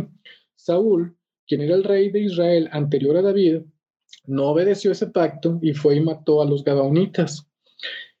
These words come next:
Y eso causó, como se rompió un pacto y, y se, el Señor lo respeta, causó que hubiera hambre en la tierra.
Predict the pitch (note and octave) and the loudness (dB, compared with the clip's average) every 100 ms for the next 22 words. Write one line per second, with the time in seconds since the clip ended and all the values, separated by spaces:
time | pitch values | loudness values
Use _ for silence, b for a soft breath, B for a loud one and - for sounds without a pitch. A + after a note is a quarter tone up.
0 | _ - G3+ G3 G3 _ _ - D#3 D#3+ | _ 0 2 2 -2 _ _ -4 -2 0
1 | G#3 G#3 G3 F3+ F#3 D#3 E3+ - - A#2+ | -2 0 0 0 0 0 -2 -6 -4 0
2 | B2 C3 B2+ - B2 B2 B2 E3 F#3 G3+ | 0 0 -2 -4 -2 0 0 0 0 0
3 | F#3 - C3 C3 C#3+ C3 C3+ C3 C3 C3 | 0 0 -2 0 -4 0 0 0 -2 0
4 | D#3+ G#3 G#3+ - F3 E3 F3 - b b | 2 2 0 -2 -2 0 -4 -6 b b
5 | - D3 C#3+ E3 F3+ F3 F3 E3+ E3+ E3 | -6 -4 0 0 0 2 2 0 0 0
6 | F3+ D#3+ D3+ F#3 G#3 F3+ - | 0 0 2 0 2 0 -4